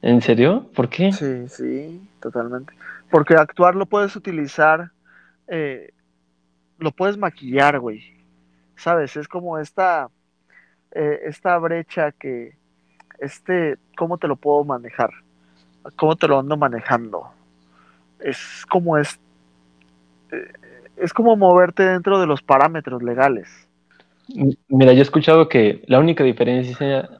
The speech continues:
Speaker 1: entre actuar y mentir es que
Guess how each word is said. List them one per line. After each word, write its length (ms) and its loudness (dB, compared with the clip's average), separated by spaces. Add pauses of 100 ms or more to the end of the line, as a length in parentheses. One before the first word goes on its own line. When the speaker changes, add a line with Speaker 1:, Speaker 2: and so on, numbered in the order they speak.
Speaker 1:
entre 540 -6
actuar 640 2
y 120 0
mentir 540 2 (1200)
es 240 2
que 600 4